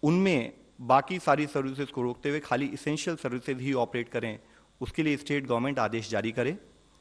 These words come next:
साथ ही ये भी डिस्कशन हुआ है, ये भी निर्णय लिया गया है कि स्टेट गवर्नमेंट इस लिस्ट को अपने असेसमेंट के तहत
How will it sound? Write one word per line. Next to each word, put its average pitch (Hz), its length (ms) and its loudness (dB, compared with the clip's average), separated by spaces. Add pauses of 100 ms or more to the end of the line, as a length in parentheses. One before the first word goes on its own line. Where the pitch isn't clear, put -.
(1200)
साथ 143 140 12
ही 185 160 2
ये 185 120 8
भी 190 120 2
डिस्कशन 175 440 0
हुआ 160 240 2
है, 160 140 2
ये 147 100 0
भी 180 120 2
निर्णय 151 300 2
लिया 139 200 4
गया 139 220 4
है 160 320 -2 (420)
कि 196 300 0 (200)
स्टेट 196 340 8
गवर्नमेंट 151 460 6 (100)
इस 180 200 -4
लिस्ट 151 200 2
को 120 260 0 (520)
अपने 196 260 6
असेसमेंट 175 460 2
के 151 120 -4
तहत 139 500 0